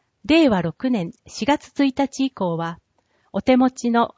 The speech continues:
納入通知書に指定の納付場所として、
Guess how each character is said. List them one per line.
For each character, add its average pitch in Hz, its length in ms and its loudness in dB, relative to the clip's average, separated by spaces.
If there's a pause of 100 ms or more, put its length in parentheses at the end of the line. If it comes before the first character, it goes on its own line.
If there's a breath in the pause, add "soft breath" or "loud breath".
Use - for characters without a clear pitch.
(240)
納 262 280 6
入 285 200 2
通 254 300 -2
知 262 120 -6
書 247 160 -2
に 240 120 -2
指 - 100 -12
定 220 260 -4
の 214 220 -8 (500)
納 226 200 4
付 262 160 -2
場 240 100 4
所 - 160 -6
と 220 140 -4
し - 160 -14
て、 - 240 -6